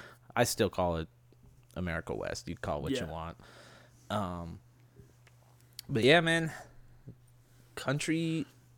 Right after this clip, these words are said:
Speaker 1: music fans drink a lot
Speaker 2: A
Speaker 1: of
Speaker 2: lot of beer.
Speaker 1: beer. A lot of beer.
Speaker 2: I had a, I had a majority of my friends that were, like, there.
Speaker 1: Yeah,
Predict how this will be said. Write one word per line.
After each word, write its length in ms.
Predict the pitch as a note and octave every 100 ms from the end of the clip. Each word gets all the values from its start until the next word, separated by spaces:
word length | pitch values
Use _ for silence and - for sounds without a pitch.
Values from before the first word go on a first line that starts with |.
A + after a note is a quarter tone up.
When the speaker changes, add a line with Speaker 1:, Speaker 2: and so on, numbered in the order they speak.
| - -
Speaker 1:
music 440 | A#2 B2+ C#3+ -
fans 600 | - G#2+ A2 A2+ A2+ -
drink 560 | F2+ G2+ G#2+ A2+ - - - - - -
a 140 | G2
lot 540 | F2+ F2+ F#2 F2+ F2+ -
Speaker 2:
A 60 | -
Speaker 1:
of 60 | D3
Speaker 2:
lot 140 | C3
of 60 | B2+
beer. 100 | F2
Speaker 1:
beer. 220 | D#2+ F3 - - -
A 80 | C#3
lot 200 | D#3+ G3
of 100 | A#2
beer. 220 | F#2+ F2 -
Speaker 2:
I 120 | D3+
had 160 | G#3 F#3+
a, 160 | C3
I 40 | D3
had 140 | G#3
a 40 |
majority 400 | F3 D3+ D3+ F#3
of 80 | E3+
my 120 | C3+
friends 480 | B2+ - C3 C#3 B2+
that 100 | B2+
were, 140 | B2 B2
like, 180 | A#2+ C3+ C#3
there. 360 | C3 C3+ B2+ - - - -
Speaker 1:
Yeah, 300 | G2 G#2+